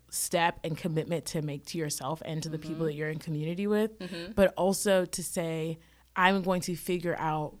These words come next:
Speaker 1: why this emotion is here."
Speaker 2: Yes.
Speaker 1: Like, I remember my therapist telling me, "Emotions are the check engine light of the soul."
Speaker 2: Come on.
Speaker 1: Okay,
Speaker 2: That is
Speaker 1: so
Speaker 2: good.
Speaker 1: if you're angry, your job is not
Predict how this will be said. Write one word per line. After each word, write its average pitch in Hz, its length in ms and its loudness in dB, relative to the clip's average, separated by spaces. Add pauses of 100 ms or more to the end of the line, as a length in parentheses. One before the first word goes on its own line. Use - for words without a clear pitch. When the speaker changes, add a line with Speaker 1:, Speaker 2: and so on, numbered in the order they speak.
Speaker 1:
why 160 420 0
this 156 260 -4
emotion 147 340 -2
is 135 140 -6
here." 127 340 -6
Speaker 2:
Yes. 151 480 -4
Speaker 1:
Like, 180 140 2
I 180 100 8
remember 180 580 4
my 165 320 0
therapist 160 500 -2
telling 151 280 -4
me, 147 200 -6 (320)
"Emotions 196 680 4
are 160 160 -2
the 147 100 -2
check 165 320 -6
engine 165 380 -2
light 143 260 -4
of - 140 -12
the 143 80 -6
soul." 60 380 -4
Speaker 2:
Come 202 300 2
on. 175 600 4
Speaker 1:
Okay, 175 320 4
Speaker 2:
That 180 80 4
is 196 40 8
Speaker 1:
so 180 220 6
Speaker 2:
good. 180 520 6
Speaker 1:
if 202 180 6
you're 233 260 8
angry, 208 540 4
your 185 260 4
job 180 400 6
is 165 180 0
not 170 640 4